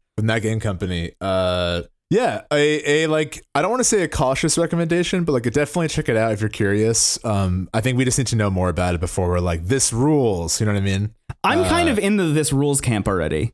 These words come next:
Speaker 2: 'Cause,
Speaker 1: Gotcha.
Speaker 2: like, I've, I've played two or three hours at this point, and I'm
Speaker 1: Mm-hmm.
Speaker 2: really, really, really enjoying it. But I still don't know a lot about it, and I, and that's
Speaker 1: Yeah.
Speaker 2: almost what is driving me to play it more. It's, like, just that active discovery, and if that just goes on forever,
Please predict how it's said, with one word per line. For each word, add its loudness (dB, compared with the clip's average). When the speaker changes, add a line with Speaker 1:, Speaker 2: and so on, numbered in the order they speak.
Speaker 2:
'Cause, 2
Speaker 1:
Gotcha. 0
Speaker 2:
like, 0
I've, 0
I've 0
played 0
two 2
or 2
three 0
hours 0
at -2
this -2
point, -2
and 0
I'm 0
Speaker 1:
Mm-hmm. 0
Speaker 2:
really, 2
really, 2
really 2
enjoying 0
it. -4
But 0
I 0
still 0
don't 0
know 0
a 0
lot 0
about -2
it, -4
and 0
I, 0
and 0
that's 0
Speaker 1:
Yeah. 2
Speaker 2:
almost 0
what 0
is -2
driving 2
me 0
to -2
play 0
it -4
more. -4
It's, -2
like, -4
just 0
that -2
active -2
discovery, 0
and 0
if 0
that 0
just 0
goes 0
on 0
forever, -2